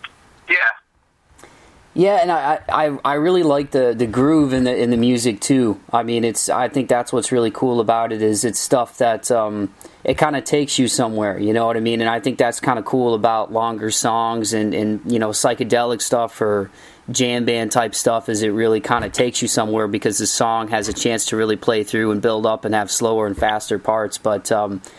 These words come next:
Speaker 2: I saw on the Facebook page that it seemed like that was kinda like your guys' motto was "Obey the riff." Is that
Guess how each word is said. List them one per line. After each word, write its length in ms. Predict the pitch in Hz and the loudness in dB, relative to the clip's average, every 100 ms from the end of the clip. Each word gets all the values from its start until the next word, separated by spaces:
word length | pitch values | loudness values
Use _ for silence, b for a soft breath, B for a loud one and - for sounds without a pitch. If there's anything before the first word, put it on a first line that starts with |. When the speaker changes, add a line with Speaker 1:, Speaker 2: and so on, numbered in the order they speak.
| B B | B B
Speaker 2:
I 120 | 120 | -2
saw 260 | 135 - 147 | 0 2 2
on 160 | 139 | 0
the 80 | 123 | -4
Facebook 560 | - 143 151 - 127 - | 0 0 2 0 0 0
page 360 | 127 117 113 120 | 0 0 0 2
that 260 | 113 92 - - - - | 2 0 -6 -20 -12 -2
it 220 | 113 117 | -2 0
seemed 240 | - 139 | 0 2
like 160 | 120 113 | 0 0
that 140 | 120 | -2
was 120 | 117 | -2
kinda 240 | - 127 120 | -2 -2 0
like 220 | 117 110 | -2 -2
your 100 | 110 | 0
guys' 380 | 117 113 110 107 | 2 0 -4 -2
motto 340 | 107 113 120 | 0 0 -2
was 320 | 104 104 107 | -2 0 0
"Obey 400 | 110 101 113 113 | 0 0 0 0
the 140 | 110 101 | 0 2
riff." 320 | 113 113 - | 2 0 -2
Is 100 | 107 | 0
that 320 | 123 120 - | 0 0 -4